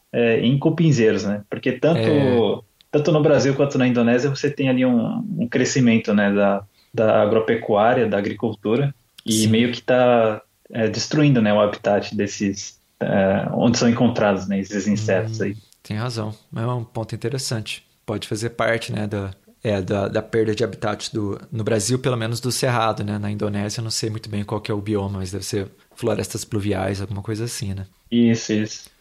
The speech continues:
Speaker 1: É, e lá, o, assim, o, o que mais tem contato como desmatamento na Indonésia é o crescimento das florestas de, pra extração de óleo de palma, né? O famoso
Speaker 2: É.
Speaker 1: azeite de dendê. E lá é
Speaker 2: Isso.
Speaker 1: um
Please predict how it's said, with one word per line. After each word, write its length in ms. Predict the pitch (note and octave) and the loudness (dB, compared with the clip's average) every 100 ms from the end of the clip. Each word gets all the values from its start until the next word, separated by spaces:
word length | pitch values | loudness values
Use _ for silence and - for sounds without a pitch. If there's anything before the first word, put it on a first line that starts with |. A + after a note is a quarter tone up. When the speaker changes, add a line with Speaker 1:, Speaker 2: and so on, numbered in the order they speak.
| _ _ | _ _
Speaker 1:
É, 200 | C3 B2 | 2 4
e 80 | A#2+ | 4
lá, 560 | B2 B2 B2+ C#3+ D3 D3 | 6 6 6 6 4 2
o, 520 | C#3+ C3+ A#2+ A2+ - _ _ | 0 0 0 -2 -6 _ _
assim, 340 | D3 C#3 - A#2+ | -4 -2 2 4
o, 300 | A2+ A2 A2+ | 4 4 2
o 140 | - | -2
que 140 | C#3+ C3+ | -2 2
mais 420 | B2 C#3+ C#3+ - | 4 4 2 0
tem 420 | C#3+ C3 B2 A#2 | 2 6 6 6
contato 480 | A#2 A#2+ A#2+ A#2 A2+ | 4 2 4 2 0
como 220 | - A#2+ | 0 2
desmatamento 960 | A2+ - A2+ A2+ A2+ A2 C3+ C#3+ A#2+ A2+ - _ - | 2 2 0 2 2 2 2 2 -2 -4 -10 _ -4
na 100 | A#2 | 2
Indonésia 560 | A#2 A#2+ A#2 A#2+ C3 D#3 | 4 4 6 4 4 4
é 300 | - C#3+ C#3+ | 4 6 6
o 400 | D3+ D#3 D#3 D#3 - | 4 4 0 -4 -4
crescimento 640 | C#3+ C#3 D3 C#3 C#3 D3 | -2 2 2 2 2 4
das 720 | C#3+ C#3 C3 B2+ - - - | 4 6 4 4 0 -8 -2
florestas 500 | C3+ B2+ B2 C#3 A#2 | 4 4 4 0 0
de, 520 | G#2+ A#2+ A2+ G#2+ G#2+ - _ _ | 2 2 2 0 -4 -12 _ _
pra 200 | A#2 A2+ | 0 2
extração 520 | A2+ - B2+ - B2+ | 2 0 -2 2 0
de 280 | A#2+ A#2 A#2 | 2 2 2
óleo 200 | G#2+ B2 | 4 2
de 140 | A#2 | 0
palma, 360 | A#2 A2+ A2+ G2+ | 0 2 2 0
né? 140 | G2+ | -4
O 40 | G2+ | -4
famoso 360 | A2 G#2 A2 | -4 0 0
Speaker 2:
É. 280 | A2+ G#2+ G#2 | 2 2 2
Speaker 1:
azeite 380 | G#2 G#2+ A2 - | 0 0 -2 -4
de 80 | A2 - | -12 -14
dendê. 440 | - - A2 A2 - _ | -14 -2 0 0 -6 _
E 260 | F#3+ A#2 G#2 | -10 -4 -2
lá 180 | G2+ G#2 | 2 2
é 20 | |
Speaker 2:
Isso. 120 | A2+ | 2
Speaker 1:
um 280 | A#2+ B2+ B2+ | 2 0 -2